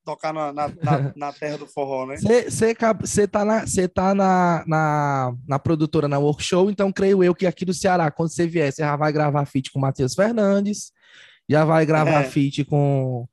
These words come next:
Speaker 2: Quem mais, meu Deus? Tem mais gente aqui no Ceará que é da Workshow, que eu não tô lembrado de cabeça. Não sei se o Cadu Martins é, mas ali é próximo, né? Tem várias pessoas que, por conta de contratos com gravadoras e produtoras, é próximo,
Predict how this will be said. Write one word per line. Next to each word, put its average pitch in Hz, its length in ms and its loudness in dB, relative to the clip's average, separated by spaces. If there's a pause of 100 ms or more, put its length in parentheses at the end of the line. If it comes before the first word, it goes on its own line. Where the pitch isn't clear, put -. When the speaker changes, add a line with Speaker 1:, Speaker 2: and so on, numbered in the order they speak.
(120)
Speaker 2:
Quem 156 140 0
mais, 160 260 2
meu 143 100 0
Deus? 131 200 -2
Tem 165 120 0
mais 175 200 2
gente 180 160 0
aqui 180 160 -4
no 175 80 0
Ceará 156 300 0
que 165 80 -4
é 165 40 -4
da 170 120 -4
Workshow, 170 440 -4
que 139 100 -6
eu 143 40 -2
não 143 60 -8
tô 156 100 0
lembrado 175 300 2
de 170 100 -4
cabeça. 165 480 -4 (560)
Não - 60 -16
sei 165 100 2
se 147 120 -8
o 151 40 0
Cadu 147 240 -2
Martins 139 460 -4
é, 175 340 2 (480)
mas 151 220 2
ali 156 140 2
é 170 60 6
próximo, 160 640 2
né? 143 160 2
Tem 156 140 0
várias 170 260 2
pessoas 175 340 0
que, 160 340 -4
por 151 180 -6
conta 156 180 -6
de 143 140 -6
contratos 151 480 -2
com 151 180 -4
gravadoras 147 840 2
e 147 100 -12
produtoras, 160 480 0
é 170 60 2
próximo, 143 500 -2